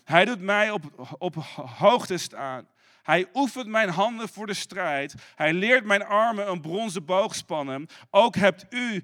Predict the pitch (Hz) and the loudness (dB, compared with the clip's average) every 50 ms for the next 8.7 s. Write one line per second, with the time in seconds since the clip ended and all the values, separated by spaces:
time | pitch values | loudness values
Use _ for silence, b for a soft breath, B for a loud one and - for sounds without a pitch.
0 | B B B B 170 185 214 220 208 202 - - - - 233 226 240 240 - - | B B B B 2 4 4 4 4 0 -2 -4 -6 -4 -4 -4 -4 -6 -6 -8
1 | 220 214 214 202 175 156 175 190 208 220 190 175 190 - - 175 170 160 151 - | -6 -4 -4 -4 -2 0 2 2 2 2 -2 -6 -8 -6 -6 -4 -4 -4 -6 -6
2 | 190 190 175 151 196 240 208 165 - 247 190 185 196 202 202 196 190 175 196 196 | -6 -6 -2 0 0 0 0 -2 -4 -4 -2 0 -2 -2 -2 -4 -6 -4 -2 -2
3 | 190 185 196 185 - - - 180 180 170 170 170 180 196 165 196 190 160 165 185 | -2 -4 -6 -8 -8 -8 -6 -4 -4 -4 -6 -6 -8 -6 -4 -4 -4 -4 -4 -6
4 | 220 233 254 214 175 180 190 190 185 180 190 175 190 202 190 - - 185 208 208 | -6 -6 -6 -6 -4 -2 -2 -2 -2 -2 -4 -2 0 0 0 -2 -4 -4 -4 -4
5 | 202 - 180 180 180 170 170 180 175 - B B B B B 208 208 196 185 160 | -4 -6 -12 -10 -6 -6 -6 -6 -8 -10 B B B B B -2 -2 -2 -2 -2
6 | 190 202 214 233 247 240 - - 240 240 - - - 226 214 - 202 185 196 220 | -2 -2 0 0 -2 -4 -6 -10 -10 -10 -8 -6 -6 -6 -6 -4 -6 -6 -6 -6
7 | 220 220 220 226 220 220 185 208 214 220 214 - 185 180 - - 190 196 185 175 | -6 -4 0 0 0 2 2 2 0 0 0 -4 -10 -10 -6 -4 -4 -4 -4 -4
8 | 170 170 165 165 - - 226 247 233 - 208 208 208 214 | -4 -6 -6 -4 -4 -4 -4 -4 -4 -4 -6 -6 -6 -6